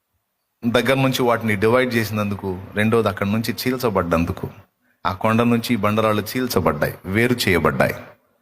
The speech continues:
అలా వేరుగావించబడినటువంటి రాళ్ళు అవి తీసుకొని వెళ్తున్నప్పుడు చాలా విలపించి ఉన్నాయి, బాధపడి ఉన్నాయి.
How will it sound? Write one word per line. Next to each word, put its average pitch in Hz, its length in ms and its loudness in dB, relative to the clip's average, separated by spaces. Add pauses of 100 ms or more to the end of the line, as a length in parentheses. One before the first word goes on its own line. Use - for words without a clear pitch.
(800)
అలా 131 140 4
వేరుగావించబడినటువంటి 151 1300 2
రాళ్ళు 113 440 2 (2750)
అవి 113 160 2
తీసుకొని 165 460 0
వెళ్తున్నప్పుడు 127 840 0 (640)
చాలా 120 180 4
విలపించి 117 580 0
ఉన్నాయి, 98 300 0 (340)
బాధపడి 98 440 2
ఉన్నాయి. 87 300 -8